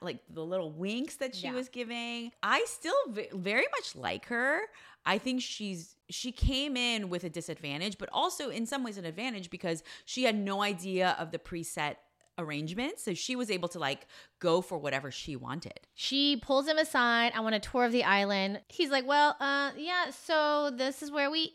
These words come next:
Speaker 2: eat and sleep. And then, yeah, okay, so five steps later, this is the beach. And yeah, that's a, that's about it." He, he's not playing into her games.
Speaker 1: Right.
Speaker 2: He's also wearing blue light glasses.
Speaker 1: I love that he was like,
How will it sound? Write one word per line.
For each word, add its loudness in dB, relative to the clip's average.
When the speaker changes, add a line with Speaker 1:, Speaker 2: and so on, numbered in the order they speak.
Speaker 2:
eat 2
and 0
sleep. -2
And -4
then, 0
yeah, 4
okay, -2
so 0
five 4
steps 0
later, 0
this -4
is -2
the 0
beach. -2
And -4
yeah, -10
that's -18
a, -10
that's -8
about -2
it." 4
He, 4
he's 6
not 4
playing 6
into -2
her -2
games. -10
Speaker 1:
Right. -8
Speaker 2:
He's 4
also 6
wearing 4
blue -4
light -2
glasses. -4
Speaker 1:
I 8
love 4
that 0
he -6
was -6
like, 2